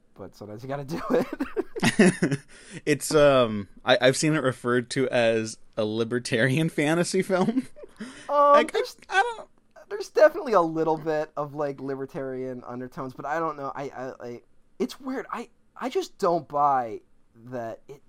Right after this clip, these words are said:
Speaker 1: which it's, this is crazy to say considering Zack Snyder's, like, very vocal about wanting to make the Fountainhead.
Speaker 2: <laughs>
Speaker 1: But it's like, I just feel like if Zack Snyder was a libertarian, he would say he's a libertarian. <laughs>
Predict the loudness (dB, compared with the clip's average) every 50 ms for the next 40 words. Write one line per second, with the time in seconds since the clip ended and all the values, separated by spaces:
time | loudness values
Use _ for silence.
0 | -20 -16 -12 -10 -10 -10 -8 -6 -4 -4 -4 -6 -12 -14 -16 -16 -14 -14 -14 -12
1 | -12 -14 -12 -8 -6 -4 -4 -4 -6 -8 -10 -8 -6 -6 -6 -4 -6 -8 -8 -8
2 | -8 -8 -8 -8 -8 -8 -8 -8 -8 -8 -8 -8 -8 -8 -8 -8 -10 -10 -8 -8
3 | -6 -6 -6 -6 -8 -10 -8 -8 -6 -6 -6 -6 -8 -8 -10 -8 -8 -8 -10 -10
4 | -12 -12 -10 -10 -12 -12 -12 -12 -14 -14 -12 -10 -10 -10 -10 -10 -10 -10 -8 -6
5 | -4 -4 -4 -6 -8 _ _ _ _ _ -16 -8 -4 -4 -2 -2 -2 -2 -2 -2
6 | -4 -6 -12 -12 -12 -14 -14 -8 -4 -2 -2 -2 -2 -2 -2 -2 -4 _ -20 -20
7 | _ _ _ _ _ _ -2 -2 -2 -2 -2 -6 -4 -2 -2 -4 -4 -6 -10 -6
8 | -4 -4 -4 -4 -4 -4 -4 -2 -2 -4 -4 -6 -4 -2 -2 -2 -2 -4 -4 -4
9 | -4 -4 -6 -10 -10 -10 -8 -6 -6 -6 -6 -8 -10 -10 -10 -10 -8 -8 -8 -10
10 | -10 -14 -14 -14 -12 -10 -8 -6 -6 -8 -8 -10 -14 -14 -14 -14 -14 -14 -14 -14
11 | -16 -16 -10 -6 -6 -4 -4 -6 -6 -8 -8 -8 -8 -10 -8 -10 -10 -10 -10 -14